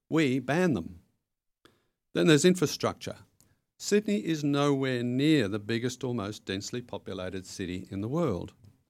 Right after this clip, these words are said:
and yet it feels congested. Australia needs more people. But because state governments neglect infrastructure, we feel as if we can't cope with them.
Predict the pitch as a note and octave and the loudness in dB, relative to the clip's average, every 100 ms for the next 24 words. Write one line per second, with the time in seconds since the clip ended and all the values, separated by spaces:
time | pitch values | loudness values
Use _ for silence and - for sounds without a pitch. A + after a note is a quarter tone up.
0 | _ - A#2+ C3+ C#3 - - F3 C#3+ C#3 | _ -2 0 2 0 -2 0 4 4 2
1 | - - C3+ C3 C3 - - - _ _ | 0 -6 -2 -2 -2 -8 -12 -12 _ _
2 | _ _ _ - B2+ - C#3+ C#3 C3+ B2+ | _ _ _ -6 -6 0 2 2 2 4
3 | B2+ B2+ B2+ B2+ B2 D#3+ F3+ - - _ | 2 0 -2 0 4 2 2 -8 -10 _
4 | _ _ _ _ B2 C3 B2+ F#3+ G#3 - | _ _ _ _ -2 -2 2 6 6 6
5 | D#3+ C3+ C3+ B2 A#2+ G#2+ - G#2+ G#2+ A#2+ | 4 4 4 4 4 2 -4 -4 0 0
6 | B2 - - B2+ B2 G#2+ - - - A#2 | 0 -8 -4 -2 -2 -6 -6 -10 -10 -12
7 | C3+ _ _ _ C#3 C3+ G3+ A3 E3+ A2+ | -14 _ _ _ -2 0 4 6 4 2
8 | G#2+ - B2 C3 B2+ - F3 F#3 G2+ - | -4 -8 -6 -4 -4 -4 -4 -4 -6 -8
9 | - | -12